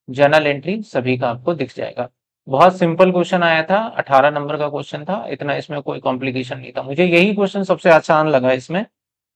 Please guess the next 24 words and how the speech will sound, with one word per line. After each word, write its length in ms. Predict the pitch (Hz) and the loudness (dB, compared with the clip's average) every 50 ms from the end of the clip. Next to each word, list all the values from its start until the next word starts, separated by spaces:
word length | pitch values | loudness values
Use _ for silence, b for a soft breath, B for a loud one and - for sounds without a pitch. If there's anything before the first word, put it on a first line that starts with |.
| _ - | _ -6
जो 140 | 143 151 139 | -4 -4 -4
कि 100 | 156 147 | -2 2
कर 160 | 147 135 127 | 2 2 2
सकते 300 | 123 127 127 - - 127 | 2 -4 -6 -6 -6 -6
हो। 100 | 120 113 | -6 -6
ये 180 | 127 135 147 151 | -6 -2 0 2
आपका 280 | 151 143 135 - 165 151 | 2 2 2 2 2 2
reconstruction 640 | 139 135 127 120 135 127 127 123 127 131 - - 135 | 2 2 -2 -2 -4 -6 -6 -8 -10 -12 -10 -10 -10
account 360 | 104 104 120 110 104 - - 139 | -10 -8 -8 -10 -10 -10 -14 -20
था, 40 | |
ठीक 240 | 139 - - 139 135 | -18 -12 -10 -6 -4
है। 120 | 180 185 185 - b b b b _ _ _ _ | -4 -6 -6 -10 b b b b _ _ _ _
तो 60 | 160 | -4
ये 220 | 147 147 160 175 196 | 0 2 4 4 4
था 100 | 208 202 | 4 4
हमारा 260 | 185 175 170 175 185 | 4 6 6 4 4
question 320 | 185 180 165 - - 175 | 4 2 -2 0 -2 -2
number 240 | 165 156 156 156 147 | -2 -2 -4 -4 -6
four। 280 | - - 160 180 214 208 - | -4 -2 -2 -2 -2 -2 -6
इसी 260 | 151 143 - 170 170 | -10 -8 -6 -4 -2
तरीके 340 | 226 214 180 156 156 165 160 | 0 0 0 0 -2 -2 -2
से 120 | 160 170 160 | -2 -4 -4
मैं 120 | 160 156 | -2 -2
आपको 280 | 147 143 - _ 190 | -2 -2 -4 _ -4